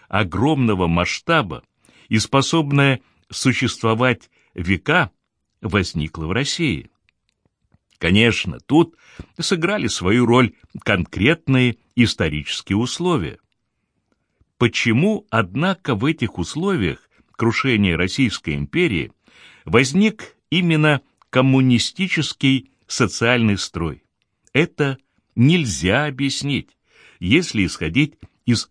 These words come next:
марксистской концепции, будто коммунистические социальные отношения не существовали в прошлом, будто они возникли лишь в результате революции.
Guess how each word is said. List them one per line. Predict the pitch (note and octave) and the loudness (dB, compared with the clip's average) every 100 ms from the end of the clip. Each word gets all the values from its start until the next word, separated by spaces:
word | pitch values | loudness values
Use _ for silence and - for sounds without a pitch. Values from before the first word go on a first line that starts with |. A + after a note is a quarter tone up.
| - | 0
марксистской | G#2 G2+ - - F3 E3 - G#2 | 2 2 -4 -4 -4 -4 -4 -4
концепции, | - E2+ - F#3 E3+ - D3 C#3 - _ _ _ | 0 -2 -2 -4 -4 -2 0 0 -4 _ _ _
будто | F#2+ F#3+ F#3 - D#3+ C#3+ _ _ | -4 -4 -4 2 2 0 _ _
коммунистические | C#3 D3+ D#3+ E3+ E3 - F#3+ C3 - A2+ F2+ | 0 2 2 0 -2 -4 -4 -4 -4 -2 0
социальные | F#2 - A2+ A#2+ F#2+ D#2+ | -2 -2 0 2 2 0
отношения | - F#2+ - E3+ D#3 D3 C3+ - _ _ _ | -2 -4 -2 0 2 2 0 -4 _ _ _
не | F#2+ A2 D#3 G#3 | 4 6 6 2
существовали | - - D#3 C#3 - - F2+ F#2+ D3 B2 | 0 -4 -2 -2 -4 -2 0 2 2 2
в | F#2+ | -2
прошлом, | - D#3 D3 - C2 - _ _ _ _ _ | -4 -4 -4 -6 -16 -18 _ _ _ _ _
будто | - D#2 G#2+ F#3 - - G2 | -14 0 2 2 -2 -4 0
они | G#2 C3 | 2 2
возникли | G2+ D#2 E2+ C3 D#3+ G2+ | 0 -2 0 0 2 -2
лишь | E2 G#2+ - - _ _ | 0 0 0 -10 _ _
в | F#2+ | -4
результате | F#2+ G2+ F2 D2 E2+ F2 - G#2+ G#2 _ _ | 0 0 0 -4 -4 -4 -4 -6 -6 _ _
революции. | G2 D3 G3 F#3 - - B1 G#2+ | -2 0 -2 -4 -6 -12 -12 -16